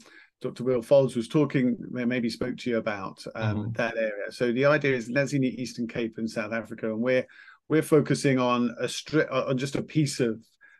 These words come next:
Speaker 1: of that. There's a, rivers that flow through there. There's a, a river called the Bushman's River, and we are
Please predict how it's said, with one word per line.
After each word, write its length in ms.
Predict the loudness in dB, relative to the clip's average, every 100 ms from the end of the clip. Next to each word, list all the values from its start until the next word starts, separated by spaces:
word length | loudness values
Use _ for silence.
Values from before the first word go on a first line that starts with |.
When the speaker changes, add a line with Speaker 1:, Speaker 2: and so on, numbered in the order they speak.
| -12
Speaker 1:
of 60 | -6
that. 180 | -6 -6
There's 240 | -8 -6
a, 60 | -8 -10 -2
rivers 340 | 2 2 2
that 160 | -2 -2
flow 200 | 0 0
through 220 | -2 -2
there. 120 | -2
There's 160 | -4 -8
a, 160 | -8 -10 -20 -20 _ -10 -8 -8 -6 -4
a 60 | -2
river 220 | -2 -2
called 180 | -4 -6
the 60 |
Bushman's 540 | -2 -2 0 -2 -2 -2
River, 360 | 0 0 -2 -4
and 160 | -4 -2
we 160 | 0
are 360 | 0 2 0